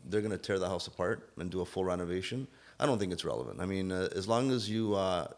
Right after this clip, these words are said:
I think the big parts of the home inspectors, get a qualified home inspector that has the, uh, the thermal imaging so we can see what's going on for moisture and potential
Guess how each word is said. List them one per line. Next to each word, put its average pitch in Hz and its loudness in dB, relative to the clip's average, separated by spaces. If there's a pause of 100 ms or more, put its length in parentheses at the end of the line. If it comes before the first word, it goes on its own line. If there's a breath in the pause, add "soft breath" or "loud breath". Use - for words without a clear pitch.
(160)
I 98 0
think 113 -4
the 104 2
big 127 -2
parts 117 2
of 95 -8
the 98 -2
home 104 -2
inspectors, 101 -2
get 95 0
a 98 -2
qualified 95 0
home 98 0
inspector 90 -4 (340 loud breath)
that 90 -2
has 92 0
the, 80 -2
uh, 85 -4
the 85 -6
thermal 98 0
imaging 101 -2 (340 loud breath)
so - -10
we 95 -2
can 92 -8
see 104 -2
what's 95 -2
going 90 -2
on 90 -2
for 92 -10
moisture 90 -4
and 87 -6
potential 92 -4